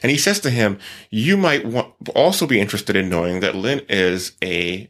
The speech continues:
an Army veteran." Now he's done. The C E O stops and turns and goes, "Really? What'd you do in the Army?" And I said, "I was a photographer. I was an Army photojournalist." And I waved my camera and said, "This was my weapon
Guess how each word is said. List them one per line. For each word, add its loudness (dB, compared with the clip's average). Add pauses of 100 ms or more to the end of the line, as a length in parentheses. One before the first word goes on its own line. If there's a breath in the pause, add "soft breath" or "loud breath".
(100)
an -4
Army -6
veteran." -4 (800 loud breath)
Now 2
he's 2
done. 0
The 0
C 0
E 4
O 4
stops 0
and -4
turns 0
and -4
goes, 0
"Really? -2
What'd -2
you 2
do 2
in -2
the 2
Army?" -4 (600 loud breath)
And 2
I 2
said, 0 (320)
"I -2
was 2
a 0
photographer. -2
I 0
was -4
an 2
Army 0
photojournalist." -4
And 2
I 2
waved 0
my 0
camera -4
and -4
said, 0
"This -2
was -4
my 2
weapon 0